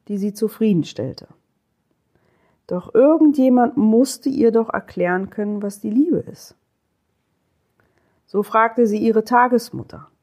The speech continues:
ob die wüsste, was die Liebe sei. „Ja, natürlich weiß ich, was die Liebe ist.“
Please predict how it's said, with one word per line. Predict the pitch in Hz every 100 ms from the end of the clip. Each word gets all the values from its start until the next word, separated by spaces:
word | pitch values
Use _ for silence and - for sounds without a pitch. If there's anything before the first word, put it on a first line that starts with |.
| _ _ _ _ _
ob | 151 156
die | 208 254 226
wüsste, | 156 - - -
was | 151 151
die | 170
Liebe | 175 170 151
sei. | 147 117 85 - _ _ _ _ _ _ _ _ -
„Ja, | 202
natürlich | 214 214 294 269 185
weiß | 165 170 156
ich, | -
was | 156 -
die | 165
Liebe | 233 233
ist.“ | - 87 - - _